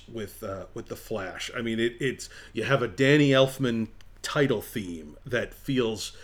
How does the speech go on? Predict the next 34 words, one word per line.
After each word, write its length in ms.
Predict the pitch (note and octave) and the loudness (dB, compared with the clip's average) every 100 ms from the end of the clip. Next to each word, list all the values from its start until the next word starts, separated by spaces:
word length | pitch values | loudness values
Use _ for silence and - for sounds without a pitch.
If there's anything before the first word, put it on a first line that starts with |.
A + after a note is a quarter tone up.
| - - | -18 -8
that 160 | A2+ G#2+ | -4 -4
it's 160 | G2+ | -4
very 500 | - F#2+ C3+ C3 A#2 | -6 2 4 6 4
akin 500 | G#2+ - A#2+ G2 F#2 F2+ | 0 -2 -6 -6 -8 -10
to 240 | - F#2+ | -10 -10
Batman. 600 | E2+ G2 F#2 - E2+ D#2+ | -8 -8 -8 -12 -14 -10
Um, 520 | A#2 A2+ A2 G#2 G#2 - - - - | 0 2 2 0 -6 -12 -18 -16 -4
you 140 | A2 | 0
have 200 | B2 A#2 | 0 0
the, 240 | A#2 A#2 | -2 -4
some 260 | A2 C#3 A2+ - | -4 -4 -4 -2
beautiful 380 | F3 F#3 - | 2 4 4
matte 340 | A#2+ A#2+ C3 - | 2 2 -2 -2
paintings 460 | C#3 B2 G#2+ G#2+ | -2 0 0 -2
of 120 | - G2 | -4 -4
Central 380 | B2+ A#2 A#2 | -4 -4 -4
City 460 | G#2 - C#3 G#2+ F2 - - - | -4 0 2 2 -4 -16 -20 -6
that 300 | A2 G#2 A2 | -4 -2 -2
are, 220 | A2+ G#2+ | -2 -2
look 240 | C#3 B2 - | -2 -4 -2
like 200 | G#2 F2+ | -6 -4
they 100 | F#2+ | -6
could 260 | - F2+ | -6 -6
be, 300 | A2 G2+ G2 | -4 -4 -4
uh, 220 | G2 F#2+ F2 | -4 -6 -6
you 140 | A#2 | -4
know, 180 | G2 F2 - | -4 -8 -14
the, 160 | G#2 F#2 F2 E2 - - - C#3+ | -16 -16 -18 -18 -20 -20 -18 -8
you 100 | G#2+ | -8
know, 80 | |
straight 380 | - - C3 B2 | -6 -4 0 2
out 160 | A2 G2+ | 2 0
of 160 | F2+ | -6
Batman. 480 | - F#2+ F#2+ F#2+ E2+ | -8 -10 -10 -12 -14